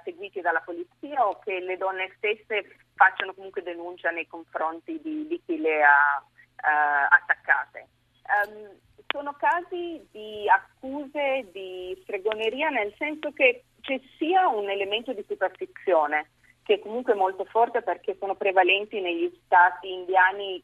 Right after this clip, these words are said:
che sono meno sviluppati, quindi sono gli stati del nord, eh, e del centro dell'India, ma sono anche casi che sempre più sono legati a, mm,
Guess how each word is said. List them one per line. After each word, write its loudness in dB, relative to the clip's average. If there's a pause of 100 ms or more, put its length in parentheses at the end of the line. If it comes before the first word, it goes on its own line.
(120)
che -6
sono -10
meno -8
sviluppati, 2
quindi -8
sono -10
gli -4
stati 4
del 2
nord, -2 (560)
eh, 4
e -8
del -10
centro -14
dell'India, -4 (320)
ma 2
sono -2
anche 2
casi 2
che -6
sempre -8
più -12
sono -6
legati 4
a, 2
mm, -16